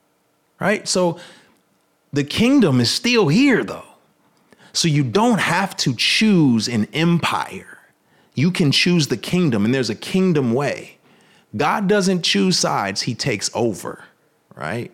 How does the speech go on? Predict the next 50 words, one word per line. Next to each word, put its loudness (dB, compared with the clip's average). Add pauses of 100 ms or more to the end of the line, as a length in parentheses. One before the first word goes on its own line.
(140)
He -20
doesn't 0
take -2
sides, -2
he -6
takes -4
over. -2
That's, -6 (320)
that's -2
the -6
reality 0
of -2
it. -6
So 0
you 0
just, -2 (280)
you -4
always 0
wanna 0
align 0
yourself -2
with -2
the -8
kingdom. -2
What, -2
what, -2
where's 0
Jesus -2
at? -4 (300)
Jesus 2
could 0
have 2
upended 0
Rome. 0 (340)
He -6
could 2
have 2
been 2
like, 0
"Hey, 2
I'm 0
gonna 2
be 2
the -2
king 0
now, 0
and -2
Rome, 0
you're 2
done. -4